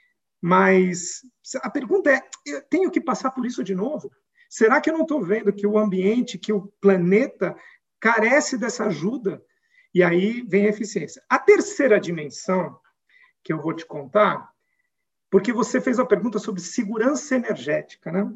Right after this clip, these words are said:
Então, segurança energética tá atrelada a isso, mas eu vou levar essa palavra segurança a uma outra dimensão. A gente tem visto focos de queimadas, sabe? É, por causa do clima seco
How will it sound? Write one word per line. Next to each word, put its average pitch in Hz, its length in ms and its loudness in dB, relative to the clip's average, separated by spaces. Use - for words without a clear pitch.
Então, 220 220 -2
segurança 277 420 0
energética 262 500 -4
tá 247 120 -8
atrelada 208 400 0
a 214 60 -4
isso, 175 260 -4
mas 196 140 0
eu 226 80 -2
vou 247 120 -4
levar 240 320 -2
essa 233 180 -6
palavra 196 360 -2
segurança 190 560 -4
a - 20 -2
uma 220 180 0
outra 220 380 0
dimensão. 196 600 -6
A 165 60 2
gente 233 220 0
tem 247 140 4
visto 202 380 0
focos 202 580 4
de 185 80 0
queimadas, 147 800 -2
sabe? 139 680 -4
É, 143 280 -2
por 180 160 0
causa 190 180 4
do 180 100 0
clima 196 280 2
seco 175 1200 4